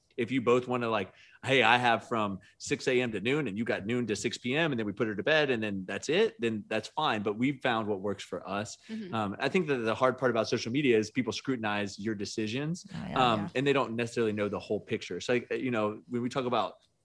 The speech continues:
Speaker 1: people know about the pros of social media, being able to create a life where you can travel and, and maybe have a little bit more freedom, um, and then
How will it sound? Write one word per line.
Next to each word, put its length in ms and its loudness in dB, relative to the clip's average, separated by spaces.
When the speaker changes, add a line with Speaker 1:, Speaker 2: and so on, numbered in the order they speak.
Speaker 1:
people 220 6
know 180 4
about 180 2
the 80 -4
pros 300 2
of 80 -6
social 300 -6
media, 260 -2
being 220 -4
able 340 -4
to 80 -8
create 220 -4
a 40 -4
life 420 -4
where 120 -6
you 140 -8
can 140 -12
travel 580 -2
and, 160 -6
and 80 -8
maybe 220 -2
have 160 -4
a 20 -4
little 140 -4
bit 100 -4
more 160 -4
freedom, 760 -2
um, 420 -4
and 160 -4
then 160 -4